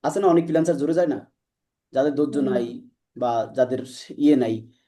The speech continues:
Speaker 1: এ-, এ-, মানে আমরা just এটা বুঝাইলাম যে প্রপার্টির ব্যবসাটা যারা করে,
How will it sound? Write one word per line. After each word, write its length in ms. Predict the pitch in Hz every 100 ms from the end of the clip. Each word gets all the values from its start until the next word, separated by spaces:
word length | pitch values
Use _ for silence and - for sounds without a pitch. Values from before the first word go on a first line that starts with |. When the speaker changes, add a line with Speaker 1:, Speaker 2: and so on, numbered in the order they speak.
| _
Speaker 1:
এ-, 280 | - 190 190
এ-, 120 | 190 - _ _ -
মানে 360 | 156 226 302
আমরা 240 | 123 139 185
just 220 | 170 180
এটা 240 | 147 143 180
বুঝাইলাম 600 | 180 170 131 135 247 240
যে 180 | 233
প্রপার্টির 680 | 247 - 185 190 208 202 208
ব্যবসাটা 440 | 160 143 - 160 175
যারা 320 | - 117 143
করে, 580 | 139 120 127 214 -